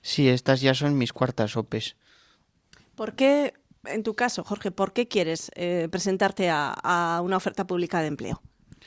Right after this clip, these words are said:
Speaker 1: Eh, bueno, en principio tam-, para conseguir trabajo y también, bueno, como en su día ya estuve trabajando en el ayuntamiento gracias a un plan de empleo de Mendizabala, el insti-, en el que me formé, me gustaría volver, la verdad.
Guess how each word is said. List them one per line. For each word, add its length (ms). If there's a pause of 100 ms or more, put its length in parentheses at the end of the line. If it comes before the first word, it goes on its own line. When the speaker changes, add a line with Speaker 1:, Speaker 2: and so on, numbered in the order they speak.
(300)
Speaker 1:
Eh, 200
bueno, 300
en 120
principio 480
tam-, 240
para 240
conseguir 580
trabajo 680
y 220
también, 420
bueno, 240
como 220
en 60
su 120
día 160
ya 100
estuve 280
trabajando 480
en 100
el 140
ayuntamiento 680
gracias 380
a 20
un 100
plan 220
de 40
empleo 440
de 380 (400)
Mendizabala, 760
el 100
insti-, 440 (400)
en 120
el 160
que 540 (320)
me 100
formé, 420
me 140
gustaría 440
volver, 440 (180)
la 160
verdad. 320